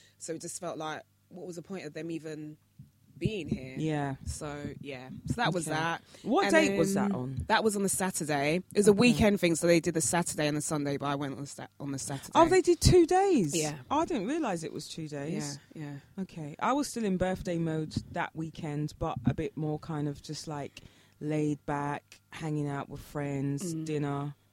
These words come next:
Speaker 2: drinks, more drinks.
Speaker 1: <laughs>
Speaker 2: <laughs> Couple more drinks.
Speaker 1: More drinks.
Speaker 2: <laughs> So
Speaker 1: And drinks, and yeah.
Speaker 2: Yeah.
Speaker 1: It was a bit quiet over the weekend. I was like, "We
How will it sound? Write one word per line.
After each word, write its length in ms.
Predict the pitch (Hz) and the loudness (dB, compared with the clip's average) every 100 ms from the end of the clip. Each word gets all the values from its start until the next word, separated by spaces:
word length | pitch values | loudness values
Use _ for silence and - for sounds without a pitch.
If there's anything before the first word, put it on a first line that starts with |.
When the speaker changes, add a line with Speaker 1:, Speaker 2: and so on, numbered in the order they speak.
| - | -12
Speaker 2:
drinks, 680 | 139 135 135 135 - - - _ _ _ - | -6 -2 -2 -4 -10 -14 -16 _ _ _ -10
more 220 | 143 135 | -4 -2
drinks. 560 | 127 135 135 131 - - | 0 2 2 0 -2 4
Speaker 1:
<laughs> 0 | |
Speaker 2:
<laughs> 920 | 233 262 247 - 453 415 - - - | 8 8 8 4 2 2 2 -18 4
Couple 340 | - 226 220 220 | 12 12 12 12
more 260 | 220 214 | 12 12
drinks. 520 | 214 214 196 190 190 196 | 12 12 12 12 12 8
Speaker 1:
More 220 | 165 190 | 8 6
drinks. 720 | 170 170 180 190 254 277 311 | 4 2 4 10 12 12 12
Speaker 2:
<laughs> 500 | 285 285 277 269 370 | 12 10 8 6 2
So 260 | - 196 175 | 2 4 6
Speaker 1:
And 140 | 220 | 6
drinks, 440 | - 165 175 - 202 | 6 4 2 -2 -4
and 140 | 180 | 0
yeah. 300 | 180 175 170 | 0 0 -2
Speaker 2:
Yeah. 200 | 175 180 | 2 6
Speaker 1:
It 40 | 262 | 8
was 100 | 254 | 8
a 40 | |
bit 140 | 240 208 | 8 6
quiet 320 | - 208 170 | 10 12 12
over 100 | 190 | 10
the 80 | 175 | 8
weekend. 260 | 190 180 180 | 6 6 2
I 40 | |
was 60 | 170 | -2
like, 80 | |
"We 80 | 233 | -4